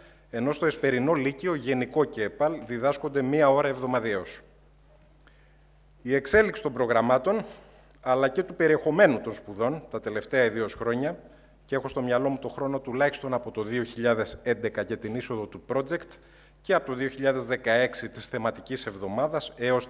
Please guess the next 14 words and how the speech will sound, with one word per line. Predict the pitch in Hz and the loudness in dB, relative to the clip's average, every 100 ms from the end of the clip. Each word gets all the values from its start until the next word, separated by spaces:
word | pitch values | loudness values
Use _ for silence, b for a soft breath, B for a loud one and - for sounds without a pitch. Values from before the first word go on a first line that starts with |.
| - | -10
και | 117 | -12
την | - 110 | -6 -4
αντικατάσταση | 104 110 104 139 131 113 | -2 -2 -2 -2 -2 -6
της | - - | -6 -10
τελευταίας | 110 101 - 123 104 - B B B B B | -8 -8 -4 0 0 -2 B B B B B
από | 110 117 | -8 -6
τα | 113 | -6
σημερινά | 110 120 110 120 131 131 | -6 -6 -6 -2 -4 -2
εργαστήρια | 113 107 98 127 120 | -4 -4 -4 -4 -4
δεξιοτήτων, | 104 98 104 87 117 160 156 - | -4 -8 -10 -10 -8 -8 -10 -6
αλλά | - 135 | -2 0
και | 131 190 | 0 -4
την | 196 | -4
προώθηση | 170 156 165 170 - 170 160 | 0 2 2 0 -6 -6 -8